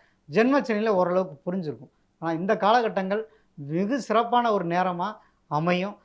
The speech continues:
அதனால கொஞ்சம் பொறுமை நிதானத்தோட இந்த வக்ரத்தை கடந்துட்டீங்க. நவம்பர் இருபத்தொன்பது வரைக்கும் கொஞ்சம் கவனத்தோட இருங்க. யாரையும் நம்பி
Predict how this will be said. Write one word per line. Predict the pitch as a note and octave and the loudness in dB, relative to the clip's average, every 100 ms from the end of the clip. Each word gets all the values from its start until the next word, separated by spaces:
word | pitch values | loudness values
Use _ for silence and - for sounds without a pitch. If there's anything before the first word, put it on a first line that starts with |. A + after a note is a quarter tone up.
| _ | _
அதனால | - D#3+ E3+ G3+ | -6 -2 0 0
கொஞ்சம் | G#3+ C4+ C#4 F#3+ | 0 0 2 2
பொறுமை | A#3+ B3 A3+ | 2 2 2
நிதானத்தோட | G3+ A3 G#3+ F#3 F3 F3+ A3 - | 2 2 2 0 0 0 -2 -6
இந்த | E3+ | -6
வக்ரத்தை | D3+ E3 G3 F#3+ E3 C#3 | -2 -2 -2 -2 -2 -4
கடந்துட்டீங்க. | E3 E3+ D3+ D3 D3 | -4 -4 -8 -8 -6
நவம்பர் | E3 G#3 F#3+ | -4 -2 0
இருபத்தொன்பது | E3+ G3 G3 F3 D3+ D3+ | 0 0 -2 -6 -4 -4
வரைக்கும் | C#3+ D3 D#3 C#3+ _ _ _ _ | -4 -6 -8 -12 _ _ _ _
கொஞ்சம் | D#3+ D#3 G#3 - _ _ - | -6 -4 -6 -8 _ _ -4
கவனத்தோட | D#3 G3+ F#3+ G#3 G3 | 0 0 2 4 4
இருங்க. | E3+ E3 D#3+ F#3 - _ _ | 2 -2 -4 -6 -10 _ _
யாரையும் | - F3 A3 C4 A#3+ | 0 4 6 4 2
நம்பி | G#3 G#3 B3 B3+ | -2 -4 -6 -10